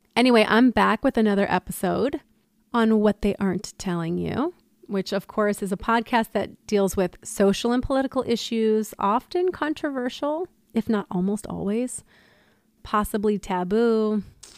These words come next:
You know, I don't mind going into this stuff because this is where I feel like the dirty work is. This is where the real, like,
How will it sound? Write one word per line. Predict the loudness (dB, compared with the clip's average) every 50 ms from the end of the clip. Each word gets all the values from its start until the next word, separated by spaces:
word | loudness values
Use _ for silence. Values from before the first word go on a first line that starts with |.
| -20 _ _ _
You | -12 -10 -6 -2
know, | 0 0 2 2 0 -2 -4 -6 -2
I | 0
don't | 0 2 4
mind | 4 2 4 4
going | 2 2 4
into | 2 0 0
this | -2 -4 -4
stuff | -2 -4 -4 -4 -2
because | -4 -8 -6 -2 -2 -2 -2 -2 _
this | -4 -4 -2 -4
is | -8 -6 -4
where | -4 -2
I | -2 -4
feel | -4 _ -4 -4
like | -4 -4 -6 _ _
the | -14 -14 -14 _ _
dirty | -6 -6 -4 -6 -6 -8
work | -6 -8 -8 -6 -6
is. | -8 -6 -6 -8 -8
This | -8 -8 -6 -6
is | -10 -8 -4
where | -4 -4 -2
the | -4 -6
real, | -6 -4 -2 -2 0 -2
like, | -2 -4 -6 -8 -10 -14 -20